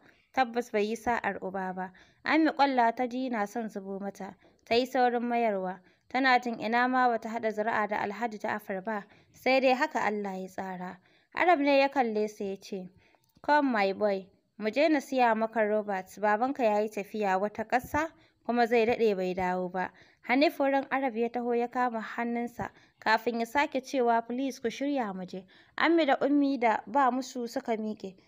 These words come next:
Hassan shi ma ya tashi kowa ya miƙe. Hanifa ta kalli Mundo suka ma juna murmushi.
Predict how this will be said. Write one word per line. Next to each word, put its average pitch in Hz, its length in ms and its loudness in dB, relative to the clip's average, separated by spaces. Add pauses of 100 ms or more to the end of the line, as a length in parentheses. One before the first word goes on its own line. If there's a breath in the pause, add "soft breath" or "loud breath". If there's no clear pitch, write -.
(120)
Hassan 285 320 2
shi 254 200 -4
ma 247 200 2
ya 247 60 4
tashi 247 340 -2
kowa 240 400 0
ya 233 100 -2
miƙe. 233 380 -8 (340 soft breath)
Hanifa 254 380 0
ta 277 100 -2
kalli 247 280 0
Mundo 254 440 0
suka 233 480 0
ma 202 140 -4
juna 233 400 -4
murmushi. 214 520 -8